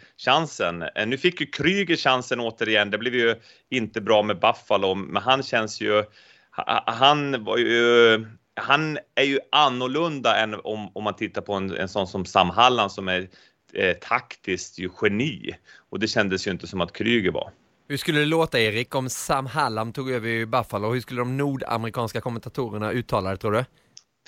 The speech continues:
Speaker 1: Sam Hallam wins again. It's a,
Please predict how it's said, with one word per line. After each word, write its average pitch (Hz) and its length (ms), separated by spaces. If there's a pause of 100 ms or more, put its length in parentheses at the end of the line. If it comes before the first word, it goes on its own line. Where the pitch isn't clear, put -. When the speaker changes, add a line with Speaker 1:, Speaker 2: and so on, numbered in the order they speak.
(340)
Speaker 1:
Sam 202 520
Hallam 208 800
wins 202 520
again. 190 440
It's 170 260
a, 175 40